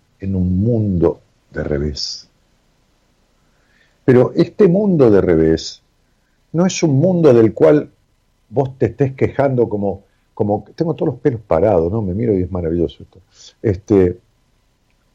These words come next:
me, me recosté recién después de comer a leer un poco, este, y entonces me quedaron todos los pelos parados. Eh, este,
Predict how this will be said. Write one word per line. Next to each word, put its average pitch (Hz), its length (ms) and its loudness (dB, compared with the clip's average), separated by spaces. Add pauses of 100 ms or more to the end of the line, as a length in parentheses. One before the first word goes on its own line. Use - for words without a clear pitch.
(320)
me, 110 300 -8
me 113 160 -2
recosté 113 580 0
recién 143 480 2
después 131 300 -2
de 127 100 0
comer 98 360 -2 (640)
a 92 120 -2
leer 101 260 2
un 95 140 -2
poco, 95 380 -2 (400)
este, 82 600 -2 (920)
y 85 140 -4
entonces 104 340 -6
me 95 80 -4
quedaron 92 240 -2
todos 95 140 -2
los - 60 -16
pelos - 140 -4
parados. - 640 -8 (100)
Eh, 120 380 2 (2500)
este, 156 600 2